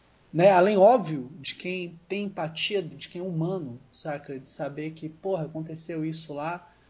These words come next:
Aí a gente pode virar e falar, porra, também aconteceu aqui em Mariana, aconteceu na Nigéria, aconteceu na porra do mundo todo. Foi uma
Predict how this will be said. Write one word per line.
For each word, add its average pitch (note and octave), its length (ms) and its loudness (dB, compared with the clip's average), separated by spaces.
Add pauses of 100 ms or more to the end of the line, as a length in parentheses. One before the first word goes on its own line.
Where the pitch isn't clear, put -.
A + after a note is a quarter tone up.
(140)
Aí C#3 120 -2
a D3 40 -2
gente D3 160 -4
pode D3 300 -4
virar D#3 300 -2
e - 20 -2
falar, D3+ 240 -6
porra, E3 220 -4
também D#3+ 200 -6
aconteceu D#3+ 460 -8
aqui D#3+ 200 -8
em D#3+ 40 -4
Mariana, D#3+ 680 -6
aconteceu D#3+ 480 -8
na E3+ 140 -10
Nigéria, D3+ 560 -2
aconteceu D#3+ 440 -10
na E3 80 -18
porra F3 320 -6
do D#3+ 120 -4
mundo F3+ 260 -4
todo. D3+ 340 -6
Foi E3 260 -4
uma G3+ 400 -2